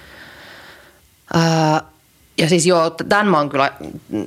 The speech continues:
tota, itse, kun olen kiltteydestä kärsinyt ja jopa jotenkin niinku siitä sairastunut, niin oon kyllä, et en oo siis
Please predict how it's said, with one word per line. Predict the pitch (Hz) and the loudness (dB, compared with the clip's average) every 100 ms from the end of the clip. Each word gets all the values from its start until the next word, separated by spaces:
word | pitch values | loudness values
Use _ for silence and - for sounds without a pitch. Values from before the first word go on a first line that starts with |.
| - | -4
tota, | 143 143 147 | -2 0 -2
itse, | 160 160 - - | -2 -4 -8 -6
kun | 147 | -4
olen | 139 143 | -2 -2
kiltteydestä | - 160 156 143 135 - | -2 -2 0 -2 -2 -4
kärsinyt | 202 269 277 262 262 254 - | 0 0 0 -2 -2 -4 -4
ja | - | -2
jopa | 143 143 135 139 | -2 -6 -4 -4
jotenkin | 139 147 139 | -4 -6 -6
niinku | 135 131 | -8 -8
siitä | - 147 151 | -6 -6 -4
sairastunut, | - 247 254 240 233 226 226 - - | 0 0 0 -2 -2 -2 -4 -10 -6
niin | 170 156 151 - - | -2 -2 -4 -6 -2
oon | 147 147 | -2 -2
kyllä, | 151 139 - | -2 -4 -4
et | 147 - | -8 0
en | 147 147 | 0 0
oo | 143 139 135 - - | 0 0 0 -4 -10
siis | - 139 - | -8 -6 -8